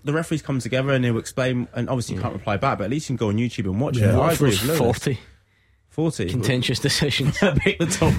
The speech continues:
Speaker 1: three. I think it'd be brilliant. And do you know what? It would make it easier for the referees as well, I think, because at least they can come across and explain, and you might agree or disagree
Speaker 2: Mm.
Speaker 1: after that. But at least it gives them the kind of their voice, and,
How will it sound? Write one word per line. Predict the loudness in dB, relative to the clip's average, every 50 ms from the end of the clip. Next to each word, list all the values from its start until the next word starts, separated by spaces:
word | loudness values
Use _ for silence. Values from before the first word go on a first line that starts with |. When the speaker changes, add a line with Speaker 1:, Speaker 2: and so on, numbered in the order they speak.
| 4
Speaker 1:
three. | 4 4 4 4 4 2 2
I | 0 0
think | 2 2 2 2
it'd | 0 0
be | 0
brilliant. | 0 0 0 2 2 2 2 2
And | 2 0 0 0 -4 -8 -16 -18 -18 -20 -14 _
do | -4 0
you | 0
know | 2 2
what? | 2 2 0 0
It | 0 -2
would | 0 0
make | 2 2 0 0 0 -2
it | -2 -2 -2 -4 -10 _ _ _ _ _
easier | -2 0 0 0 0 0 0 2 2 2 0 -2
for | -6 -6 -2 -2
the | 0
referees | 0 0 -2 -2 -2 -2 -2 0
as | 0 0
well, | 0 2 0
I | 0
think, | 0 -2 -2 -4 -2
because | -4 -2 -2
at | -2 0 0
least | -2 -2 -2
they | -2
can | -2 -2 -2
come | 0 0 0
across | 0 0 -2 -4 -4 -2
and | -2 -4
explain, | -6 -6 -6 -4 -2 0 0 0
and | 0 0
you | 0
might | 0 0 -2 -2
agree | -4 -4 -2 0 0
or | 0 0
disagree | 0 -4 -6 -6 -4 -2 2 2
Speaker 2:
Mm. | 4 4
Speaker 1:
after | 2 0 -2 -2
that. | -2 -2 -4 -4 -6 -12 -20 -20 -6
But | -4 -2
at | 0
least | 0 0 -2
it | -2
gives | -2 -2 -2 0
them | 0 0
the | 0 -2
kind | -2 -2 -2 0
of | 2
their | 2 0 0
voice, | 0 0 0 0 0 -2 -2 -2
and, | 0 0 0 -2